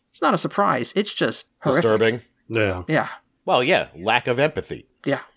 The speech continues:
Speaker 2: It's, it is crazy. I mean, he just cannot shut up about how great the economy is. "Oh, it's gonna shoot up great. It's gonna be powerful. It's gonna shoot
Speaker 1: Mm-hmm.
Speaker 2: up like a rocket." I'm like, "Based on, what are you basing? Nobody goes, what are you basing that on? How do you know that?"
Speaker 1: Right.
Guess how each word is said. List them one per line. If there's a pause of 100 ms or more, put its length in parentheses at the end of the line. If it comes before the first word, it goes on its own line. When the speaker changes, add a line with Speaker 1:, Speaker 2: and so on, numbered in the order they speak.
(240)
Speaker 2:
It's,
it
is
crazy.
I
mean,
he
just
cannot
shut
up
about
how
great
the
economy
is.
"Oh,
it's
gonna
shoot
up
great.
It's
gonna
be
powerful. (220)
It's
gonna
shoot
Speaker 1:
Mm-hmm.
Speaker 2:
up
like
a
rocket."
I'm
like, (400)
"Based
on,
what
are
you
basing?
Nobody
goes,
what
are
you
basing
that
on?
How
do
you
know
that?" (300)
Speaker 1:
Right.